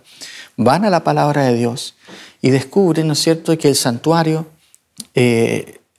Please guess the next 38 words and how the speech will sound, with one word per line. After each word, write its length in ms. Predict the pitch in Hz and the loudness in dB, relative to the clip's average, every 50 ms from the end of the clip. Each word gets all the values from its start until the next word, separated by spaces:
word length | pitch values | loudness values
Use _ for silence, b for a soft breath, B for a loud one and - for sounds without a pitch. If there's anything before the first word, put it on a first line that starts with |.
| _ _ _ _ _ _ _ _ _ _ - | _ _ _ _ _ _ _ _ _ _ -12
está 260 | - - _ - 175 | -12 -10 _ -2 -2
en 120 | 190 190 | -2 -2
el 60 | 170 135 | -4 -6
cielo, 320 | - - 202 - - - - - | -2 -2 -2 -2 -4 -10 -14 -4
que 100 | - 131 | 0 2
hay 80 | 143 190 | 4 4
un 100 | 214 190 | 2 2
santuario 440 | - 123 113 107 - - 110 107 | 0 -4 -4 0 -2 -2 -2 -2
en 60 | 101 98 | -6 -8
el 100 | 98 - | -10 -10
cielo 380 | - - 101 101 101 131 147 - B B B B B B B B B B | -10 -8 -8 -10 -10 -12 -14 -18 B B B B B B B B B B
y 100 | 131 117 | -4 0
que 120 | - 139 | 0 0
por 160 | 120 - 127 123 | 0 0 0 2
lo 140 | 127 127 | 2 0
tanto, 640 | 127 - 160 165 160 160 - 170 175 170 151 - - - - - | 2 2 -2 -2 -2 0 0 2 2 2 -2 -6 -12 -20 -18 -8
eh, 400 | - 147 127 123 120 120 113 - - | -4 -2 0 2 2 2 0 0 0
estos 360 | 160 151 - - - 180 165 | -2 -2 -2 0 -2 -2 0
dos 120 | 165 139 117 | 0 -2 0
mil 160 | 147 156 156 | 0 -2 -2
trescientas 440 | - 135 123 - 156 147 - 143 - | -2 -6 -4 -2 -4 -4 -4 -6 -6
tardes 320 | - 165 170 147 147 143 | -4 -4 -2 -2 -2 -2
y 40 | 147 | 0
mañanas 540 | 139 117 120 127 139 127 113 120 139 - - B B B B B B B B B B B | 0 0 0 2 0 0 -2 -4 -8 -10 -14 B B B B B B B B B B B
pueden 380 | - 151 151 156 165 170 165 - - | 2 2 2 4 2 -2 -4 -4 -2
indicar, 680 | 143 123 123 - 117 113 - 135 135 151 160 160 - - - - - | 0 0 0 0 -2 -2 0 0 2 2 0 -2 -6 -8 -16 -16 -10
¿cierto?, 420 | - - 131 - - - 151 143 | -6 -6 -6 -6 -2 -2 -2 0
el 220 | 131 135 127 113 | 0 0 0 0
final 380 | 101 - - 123 113 113 123 143 | -2 -2 -4 -2 0 0 0 0
de 80 | 151 147 | 0 -2
la 80 | 139 | -2
profecía, 640 | - - 110 - - - - - 160 156 151 147 151 b b b b b b b b b - | -2 -4 -8 -6 -4 -4 -2 0 0 0 -2 -2 -6 b b b b b b b b b -2
no 580 | 127 120 127 151 202 262 302 302 269 - - - _ _ - | 2 2 4 4 4 4 2 2 -2 -4 -10 -20 _ _ -6
de, 540 | 147 131 131 131 123 120 117 113 110 - - | -2 0 2 2 2 2 2 0 0 -2 -4
de 140 | 135 123 139 | -2 -2 -2
este 220 | 123 - - 135 107 | -2 0 0 0 0
mundo, 380 | 104 120 160 180 180 160 151 | 2 0 0 -2 -2 -4 -4
sino, 420 | - - 135 123 120 135 165 185 | -4 -2 -2 0 0 0 0 -2